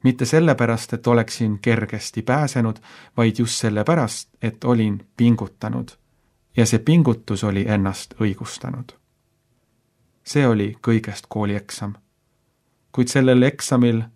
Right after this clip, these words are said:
antud vastustest olulisemaks on põhimõte.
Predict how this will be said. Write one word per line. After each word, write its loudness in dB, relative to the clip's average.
antud 0
vastustest -4
olulisemaks 0
on 0
põhimõte. -6